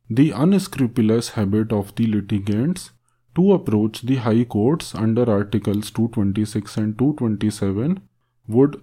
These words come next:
also receive a blow by way of this judgment.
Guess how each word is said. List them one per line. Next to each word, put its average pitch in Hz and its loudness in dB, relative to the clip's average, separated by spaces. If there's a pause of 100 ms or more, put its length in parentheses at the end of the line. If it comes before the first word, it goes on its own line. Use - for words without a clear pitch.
also 110 2
receive 107 2
a 104 4
blow 104 2
by 113 0
way 98 0
of 101 0
this 110 -2
judgment. 98 -2